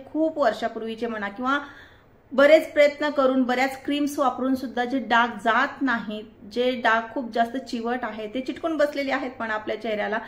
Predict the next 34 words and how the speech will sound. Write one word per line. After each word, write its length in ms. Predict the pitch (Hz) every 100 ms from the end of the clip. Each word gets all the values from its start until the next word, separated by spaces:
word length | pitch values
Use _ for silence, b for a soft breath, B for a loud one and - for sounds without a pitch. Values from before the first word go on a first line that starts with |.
| B B B
तर 80 | 269
ते 380 | 262 - 311 339
डाग 280 | 269 269 269 -
कसे 280 | 269 240 339
घालवायचे 760 | 285 254 226 226 220 233 226 -
आणि 300 | 214 233 233
काय 340 | 233 - 285 311
करायचं, 480 | 311 247 226 233 226
अशी 260 | 202 -
कोणती 380 | - 277 262 311
वस्तू, 420 | 277 247 - 254
remedy 320 | 233 220 220
आपण 200 | 262 262
वापरणार 480 | 254 220 208 208 214
आहोत 240 | 196 208 226 B B B B 202
जेणेकरून 560 | 277 302 311 262 262 254 -
हे 200 | 220 262
जे 360 | 269 302 302 - - - -
चिवट 260 | 269 262 311
डाग 380 | 233 233 240
आहेत 320 | 226 208 233 233
ते 140 | 262 262
कायमचे 680 | 262 226 208 226 226 240
जाणारे 520 | 233 - 185 185 214 233
तर 60 | 254 -
आहेतच 480 | 240 247 277 285
आहेत, 240 | 277 226 202 B B B
शिवाय 240 | - 294 302
तुमचे 280 | 294 285
पिंपल्सचे 520 | 294 285 240 254 262 254
डाग 200 | 233 220
असो 260 | 220 220
किंवा 220 | 214 233
पिंपल्स 760 | 240 285 262 247 277 285 285